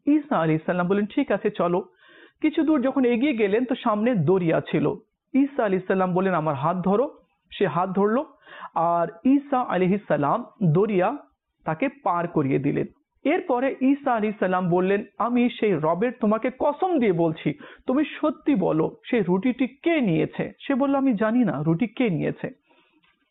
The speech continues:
ঈসা আলাইহিস সালাম আবার কিছু দূর এগিয়ে গেলেন তো মরুভূমির টিলাগুলো দেখলেন,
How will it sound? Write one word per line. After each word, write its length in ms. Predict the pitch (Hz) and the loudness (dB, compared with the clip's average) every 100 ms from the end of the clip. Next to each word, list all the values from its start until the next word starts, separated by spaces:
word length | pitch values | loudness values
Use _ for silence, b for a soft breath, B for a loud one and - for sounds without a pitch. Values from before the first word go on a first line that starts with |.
| - | -2
ঈসা 340 | 302 320 - 202 | 0 0 0 0
আলাইহিস 320 | 175 185 190 | 2 0 0
সালাম 280 | 160 151 151 226 | 0 0 -2 -4
আবার 240 | 254 330 | -2 -2
কিছু 280 | 339 285 262 | -2 -2 0
দূর 240 | 226 269 - | 0 0 0
এগিয়ে 320 | 233 196 185 | 0 2 0
গেলেন 280 | 151 147 139 _ B B B B - | 0 -2 -4 _ B B B B -2
তো 400 | 240 208 170 - 214 | 2 2 0 -4 2
মরুভূমির 580 | 220 311 339 311 330 330 | 2 4 2 2 2 0
টিলাগুলো 440 | 311 302 294 262 233 | 0 2 2 2 2
দেখলেন, 460 | 170 190 180 147 | 2 0 0 -2